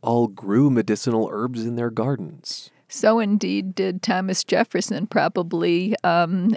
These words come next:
Speaker 2: one of his major hobbies was growing flowers and plants. At Monticello, he probably grew as many as fifty different medicinal plants,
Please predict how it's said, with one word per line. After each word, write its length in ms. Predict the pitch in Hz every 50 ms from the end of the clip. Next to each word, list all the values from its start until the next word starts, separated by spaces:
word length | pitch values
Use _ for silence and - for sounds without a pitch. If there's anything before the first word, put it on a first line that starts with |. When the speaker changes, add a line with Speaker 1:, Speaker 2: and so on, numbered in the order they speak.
| - _ -
Speaker 2:
one 320 | - 196 208 185 196 185
of 140 | 170 202 -
his 340 | - 233 170 170 175 - -
major 400 | 196 185 190 202 185 - 214 -
hobbies 680 | 170 175 - 208 220 254 - 208 151 139 147 - - - - - - - - - - _
was 460 | - - 175 180 175 170 175 170 - - 165
growing 480 | - - 170 170 170 170 170 170 180
flowers 500 | 175 - - 165 156 156 160 156 156 -
and 160 | - - 165 -
plants. 400 | - 180 160 160 160 175 - -
At 100 | 156 -
Monticello, 800 | 160 160 160 - - - - - - 170 170 175 175 170 165
he 180 | 180 175 196 -
probably 560 | 190 - 214 202 196 - 202 196 - 175 170
grew 460 | 170 170 - 180 196 220 220 214 202
as 140 | 180 180 -
many 340 | 190 180 180 180 180 175 170
as 160 | 170 - -
fifty 460 | - - 185 196 - - - 190 180
different 400 | 170 180 175 - - - 185 - - -
medicinal 600 | - 180 170 170 - 160 - - 202 156 156 156
plants, 520 | - - - 170 135 123 131 - - -